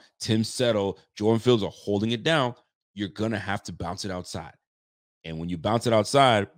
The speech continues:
there's enough speed on the outside that we're just gonna string your ass out. So that's, that is, that's what you want. That's what you want in all of this.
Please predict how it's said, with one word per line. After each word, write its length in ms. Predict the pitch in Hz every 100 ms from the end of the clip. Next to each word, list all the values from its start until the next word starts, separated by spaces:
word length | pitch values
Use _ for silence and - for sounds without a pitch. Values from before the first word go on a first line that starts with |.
| _ -
there's 160 | 87
enough 240 | 90 117 120
speed 280 | - 139
on 100 | 120
the 140 | 110 123
outside 420 | 120 - 95 87
that 80 | 95
we're 80 | 98
just 180 | 87
gonna 140 | 85 82
string 320 | - - 95
your 140 | 92 -
ass 280 | 85 85 - -
out. 200 | 82 - _ _ -
So 360 | - 101 - _ _ _
that's, 340 | - 139 - - _ _ _ _ _ _
that 220 | 135 170 -
is, 540 | 135 131 123 110 - _ _ _
that's 200 | - 151
what 140 | 208 -
you 60 |
want. 320 | 135 196 139 - _ _ _ _ _
That's 160 | - 127
what 140 | 151
you 80 | 143
want 300 | 107 139 147
in 120 | 90
all 160 | 82 71
of 100 | 64
this. 220 | 55 -